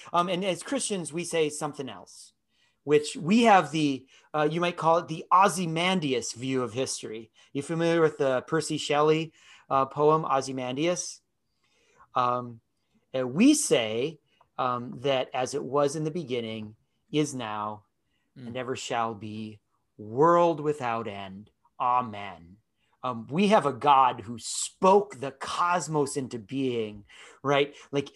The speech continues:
Speaker 1: you and I, Christopher, contain stardust. Um, the metals in our body can only be created when certain size stars go supernova and explode and create certain heavy <laughs> metals, right?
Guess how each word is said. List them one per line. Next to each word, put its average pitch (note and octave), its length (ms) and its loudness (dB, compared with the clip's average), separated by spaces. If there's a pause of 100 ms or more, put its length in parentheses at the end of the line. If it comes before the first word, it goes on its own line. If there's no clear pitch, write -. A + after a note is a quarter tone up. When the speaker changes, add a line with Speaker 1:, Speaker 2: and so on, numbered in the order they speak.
(120)
Speaker 1:
you G#3 300 6
and A3+ 100 8
I, G3 260 8
Christopher, D3+ 340 -6
contain D3 440 -8
stardust. D#3 800 -2 (360)
Um, B2+ 240 -4
the C#3 100 -2
metals F#3 580 2
in F#3+ 100 -2
our E3 120 2
body D3+ 360 4
can C3+ 280 -10
only A3 300 2
be F3 120 -8
created C#3+ 680 0 (680)
when C#3+ 500 2
certain G3+ 400 0
size D3+ 420 0
stars D3 600 -2 (220)
go D#3 180 0
supernova C#3+ 960 0 (240)
and C#3+ 140 -6
explode D3 800 0
and B2+ 180 -8
create D3+ 380 -2
certain D#3+ 300 -6
heavy B2+ 380 -6
<laughs> - 40 -6
metals, C#3+ 480 0
right? C#3 260 2